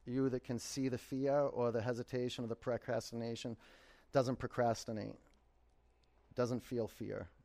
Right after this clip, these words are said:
The part of you that can see you being anxi-, uh, in anxiety, um, is not anxious. That part of you that can see the part of you that's anxious is not anxious. There's real power in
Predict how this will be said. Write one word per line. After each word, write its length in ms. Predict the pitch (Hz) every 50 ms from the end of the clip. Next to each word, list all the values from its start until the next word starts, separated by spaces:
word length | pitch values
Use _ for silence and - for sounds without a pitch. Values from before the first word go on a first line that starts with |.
| - - -
The 60 | - -
part 280 | - 131 123 123 123
of 80 | 127 120
you 120 | 131 131 123
that 120 | 127 117
can 160 | - 127 110
see 260 | - - - 131 127
you 340 | 123 123 123 127 127 123 120
being 220 | 110 131 123 120 120
anxi-, 480 | 117 117 110 - - 120 117 - -
uh, 300 | - 113 113 113 110 117 - -
in 140 | 131 120 117
anxiety, 720 | 117 117 107 120 113 113 117 120 127 123 131 139 139 139 _ - - - - - - - - - - - -
um, 220 | - 120 117 110 - - _ _ _ _ _ _ _ -
is 120 | 131 117 139
not 220 | 143 139 139 139
anxious. 380 | 151 160 165 - - 104 - -
That 180 | 123 117 -
part 180 | - 131 123 123
of 60 | 120
you 140 | 127 120 117 -
that 120 | 120 110
can 140 | - - 117
see 260 | - - - 147 151
the 80 | 143 147
part 260 | - - 151 147 147
of 80 | 151 143
you 60 | 156
that's 220 | 143 151 - -
anxious 400 | 156 147 147 139 - 151 143 -
is 120 | 139 123 131
not 200 | 135 127 127 131
anxious. 520 | 139 143 147 - - - - - - - -
There's 180 | - 151 139 139
real 240 | 160 185 185 170
power 460 | 143 - - 180 165 170 165 160 147 135
in 460 | - - 135 131 127 127 123 120